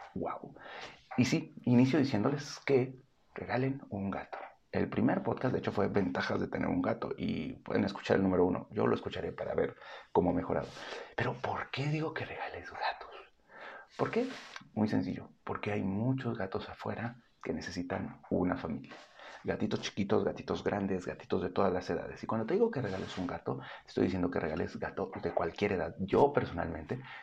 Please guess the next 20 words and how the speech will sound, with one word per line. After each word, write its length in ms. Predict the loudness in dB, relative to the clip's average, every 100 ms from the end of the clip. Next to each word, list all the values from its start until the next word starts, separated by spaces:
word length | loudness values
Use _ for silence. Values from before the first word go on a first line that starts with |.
| -4
te, 440 | 0 2 2 -2 -6
eh, 300 | -6 -2 0
motivaría 580 | 0 2 4 2 2 0
a 140 | 0 -4
que 320 | 0 2 0
regales 520 | 0 -2 -2 -4 -6 -6
gatos 400 | -6 -6 -8 -4
adultos. 520 | 0 2 2 0 -10 -18 _ _ _ _ -16 -16 -8 2
No 200 | 4 6
que 60 |
regales 320 | 4 2 0
a 100 | -4 6
tu 220 | 8 8
gato 220 | 6 4
adulto. 340 | 2 0 -6 -12 _ _
No 160 | -8 -6
estoy 140 | -2
diciendo 220 | -2 -2 0
que 80 |
abandones. 380 | 0 0 -6 -14